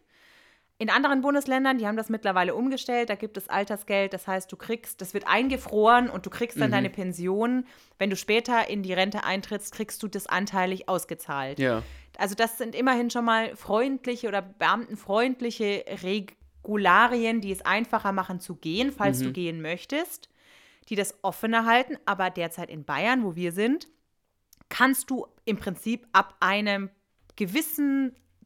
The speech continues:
Speaker 1: Zeitraum, den du gearbeitet hast, kannst du eigentlich nicht mehr gehen. Das
Speaker 2: Mhm.
Speaker 1: heißt, du bist gefangen. Ja,
Speaker 2: Mhm.
Speaker 1: du hast die Sicherheit, aber es ist halt, du bist halt dann in, in U-Haft.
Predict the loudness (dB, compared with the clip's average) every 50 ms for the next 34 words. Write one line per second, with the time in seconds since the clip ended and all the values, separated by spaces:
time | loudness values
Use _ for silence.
0 | _ _ _ -18 -2 4 6 6 6 6 4 -2 -6 -10 -4 4 6 8 8 8
1 | 6 4 2 -4 -4 -2 -2 -2 -2 -4 -4 -6 -6 -4 2 4 4 4 4 2
2 | 0 -2 0 0 0 0 -2 -10 -16 _ _ _ _ _ _ _ _ _ _ -2
3 | 4 6 6 6 4 0 -4 -2 0 2 2 2 0 -4 -6 -8 -6 -6 -8 -4
4 | -2 0 2 2 4 4 4 2 0 0 -2 -6 -6 -6 -6 -6 -6 -10 -12 -14
5 | -18 -18 -20 -20 -10 -6 -6 -4 -4 -4 -2 0 0 2 2 0 -2 -4 -6 -10
6 | -12 -18 -20 -18 -4 0 4 8 8 8 8 6 4 0 -2 -4 -4 -6 -8 -8
7 | -8 -6 -4 -2 0 2 2 2 2 0 -2 -2 -2 -2 0 0 0 0 0 0
8 | -2 -4 -12 -14 -10 -10 -8 -8 -8 -10 -8 -2 0 0 2 2 0 -2 -4 -6
9 | -12 -16 -16 -18 _ _ _ _ _ _ _ _ _ _ _ _ _ _ -10 -4
10 | -2 -2 0 2 0 2 2 2 0 0 -2 -4 -4 -2 -2 -4 -6 -8 _ -6
11 | -6 -6 -4 -2 -2 -2 0 0 -2 -2 -2 -6 -14 -20 -20